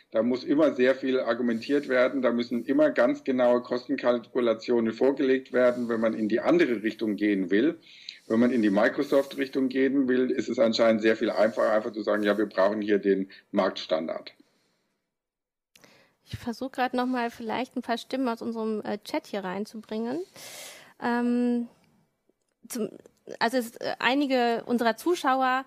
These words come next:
Speaker 2: äh, weisen eigentlich auch darauf hin, dass so Behörden eigentlich auch recht träge sind. Ähm, also Stefan Bayer, ähm, schreibt zum Beispiel, „Ich arbeite selber in einer kleinen Verwaltung und musste am eigenen Leibe feststellen, wie begrenzt hier in dem Bereich gedacht wird, ähm, wenn es so um Open Source geht oder überhaupt um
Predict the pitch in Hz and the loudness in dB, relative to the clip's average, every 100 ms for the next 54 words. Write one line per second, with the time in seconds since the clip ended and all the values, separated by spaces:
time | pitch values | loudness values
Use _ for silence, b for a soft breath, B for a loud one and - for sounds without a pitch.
0 | B B B - - 220 196 220 285 269 | B B B -10 -2 0 2 0 0 0
1 | 247 254 247 233 233 262 247 - 226 233 | 0 -2 -2 -2 0 0 -2 -2 -4 -2
2 | 208 208 240 220 196 214 208 220 214 - | 0 0 0 -2 -2 -2 -4 -6 -8 -6
3 | 214 220 - 202 247 - - - 214 220 | -4 -4 -2 -4 -4 -10 -10 -6 -2 -2
4 | - 202 214 226 220 214 196 214 233 226 | -4 -8 -6 -6 -4 -2 0 0 0 0
5 | - 214 214 220 - 220 214 220 214 220 | 0 -2 -2 -4 -4 -4 -4 -2 -2 -2
6 | 220 - 214 233 233 202 214 240 233 226 | -4 -2 0 0 -2 -2 -2 0 0 0
7 | 220 226 226 226 208 196 226 254 247 214 | -2 -2 -2 -2 -2 -2 -2 -4 -2 -2
8 | 214 240 220 208 190 247 220 196 214 226 | -2 -2 -2 -2 -2 0 0 0 -2 -4
9 | 226 240 - 233 208 196 - 208 254 - | -4 -6 -4 -4 -2 -6 -2 -2 -2 -4
10 | 233 226 214 202 190 220 - 202 208 - | -4 -2 -2 -2 -2 -4 -6 -2 -2 -2
11 | - 254 247 247 B B B B B - | -10 -4 -2 -2 B B B B B -4
12 | 220 226 226 226 226 175 - - 208 226 | 0 0 0 -2 -4 -6 -12 -12 -2 0
13 | 220 220 214 - 220 220 - 226 233 - | 0 -2 -2 -2 -2 -4 -2 -2 -2 -4
14 | 226 185 202 196 202 208 214 - - - | -4 -2 -4 -4 -4 -4 -6 -8 -12 -8
15 | 208 208 | -6 -6